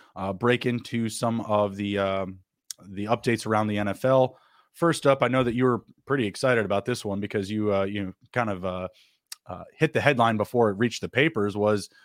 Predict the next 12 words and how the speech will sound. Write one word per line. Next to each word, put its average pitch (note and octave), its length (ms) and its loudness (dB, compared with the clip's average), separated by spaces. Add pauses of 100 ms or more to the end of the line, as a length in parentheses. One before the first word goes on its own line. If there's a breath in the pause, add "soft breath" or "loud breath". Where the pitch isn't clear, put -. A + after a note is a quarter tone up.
(200 soft breath)
uh, A2+ 140 4
Travis C#3 340 4
Etienne D3 440 2
potentially A#2 440 -2
not A#2 220 2
being A2+ 200 -4
favored A2+ 320 0
at G#2+ 120 -2
that A2+ 160 0
A A2+ 100 0
D G#2+ 140 -2
P. C#3 320 -2